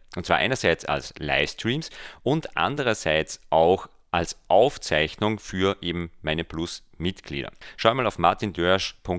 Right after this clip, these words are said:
at slash plus, da findest du wirklich eine Menge Information darüber.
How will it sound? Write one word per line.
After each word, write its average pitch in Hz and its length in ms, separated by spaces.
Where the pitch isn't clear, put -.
at 85 200
slash 80 380
plus, 143 340
da 80 160
findest 92 440
du 82 120
wirklich 90 400
eine 85 260
Menge 87 480
Information 98 680
darüber. 113 480